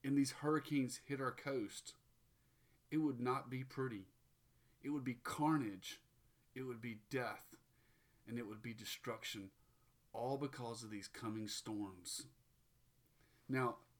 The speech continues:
the Bible says, as we've seen here in First Timothy chapter four, there is a coming storm. And the scripture calls it a falling away,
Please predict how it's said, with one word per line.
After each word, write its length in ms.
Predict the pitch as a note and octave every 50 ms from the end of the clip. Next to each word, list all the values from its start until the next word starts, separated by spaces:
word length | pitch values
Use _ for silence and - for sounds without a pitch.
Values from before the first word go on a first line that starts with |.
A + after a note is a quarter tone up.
| _ _ _ -
the 60 | B2+
Bible 400 | A2 A2 C#3 F#3 C4 A#3+ F#3 C3+
says, 420 | - - - B2 A2 A2+ A#2+ A#2 -
as 160 | A#2 A#2 -
we've 100 | A#2+ A2
seen 260 | - - C#3 B2 A#2
here 260 | A#2+ A#2 A#2 G#2+ - -
in 140 | G#2 A2 G#2
First 280 | - - A#2+ G#2+ -
Timothy 280 | - A#2+ G#2+ G#2 G#2 G#2
chapter 300 | - - A#2+ G2 - F2 - - -
four, 320 | C3 D3 D3+ C3 G#2 - - - - - - - - - - - - -
there 100 | C3 C#3
is 240 | C3+ D3 D#3+ D#3+ F3+
a 60 | D#3+
coming 360 | - - E3 E3 E3 D#3+ D#3
storm. 500 | - - - - D3 D#3 D3+ A#2 - - - - _ _ _ _ - - - - _ _ _ _ _ - - _ _ _ -
And 200 | A#2 A#2 A#2 A2
the 40 | G#2+
scripture 340 | - - - D3 C3+ - C#3
calls 380 | C3 - C#3 C#3 C#3 C3+ B2+
it 80 | C3 -
a 60 | - - - - -
falling 400 | - B2 B2 C3 C#3 C#3 C3+ C3+
away, 540 | C3 B2+ A#2+ B2+ B2+ B2 A#2 G2+ F2+ F2+ -